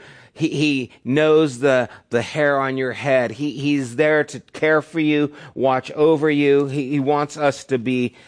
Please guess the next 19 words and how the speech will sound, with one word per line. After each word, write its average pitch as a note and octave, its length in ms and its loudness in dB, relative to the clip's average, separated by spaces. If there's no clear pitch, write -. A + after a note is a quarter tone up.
aware C3+ 400 2
of D3 120 0
these C#3 300 -2
things C#3 500 -2
a-, C3 40 -12
and D3 340 -4
telling F#3+ 400 -6
us D3 200 -4
not D3 400 -4
to C#3 120 -4
worry. A#2 520 2
A-, - 200 -14
and F3+ 280 -2
so G3 220 2
he F3 160 0
starts - 680 -2
this D3 480 -4
end F#3 280 -4
portion D3 600 0